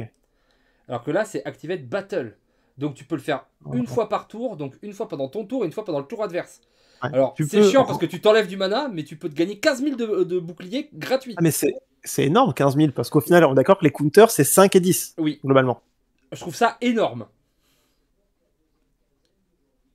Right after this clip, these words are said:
Speaker 2: C'est une bonne carte de fin de partie, mais le problème, c'est qu'avant la fin de partie, t'as rien. T'as pas d'effet, en fait.
Speaker 1: Bah, euh, tu pioches une carte, quoi, ça va.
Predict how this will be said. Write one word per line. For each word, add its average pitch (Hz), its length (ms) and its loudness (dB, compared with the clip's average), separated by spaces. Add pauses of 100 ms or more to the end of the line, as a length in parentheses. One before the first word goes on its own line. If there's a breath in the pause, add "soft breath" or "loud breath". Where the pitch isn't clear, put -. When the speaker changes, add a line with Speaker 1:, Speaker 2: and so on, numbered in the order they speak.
(1120)
Speaker 2:
C'est - 160 8
une 165 140 8
bonne 214 260 8
carte 233 220 6
de 220 60 8
fin 214 120 4
de 202 60 4
partie, 151 420 0
mais 147 420 6
le 147 80 6 (300)
problème, 170 220 6
c'est 165 120 2
qu'avant 143 160 6
la 139 60 6
fin 147 100 0
de 131 60 0
partie, 135 240 0
t'as 143 100 4
rien. 147 200 2 (240)
T'as 131 80 -4
pas 131 100 0
d'effet, 139 220 2
en 139 60 -4
fait. - 240 -18 (2000)
Speaker 1:
Bah, 101 520 -14
euh, 101 440 -12
tu - 100 -20
pioches 117 220 -18
une 170 100 -12
carte, - 220 -10
quoi, 120 120 -14
ça - 100 -14
va. 262 140 -16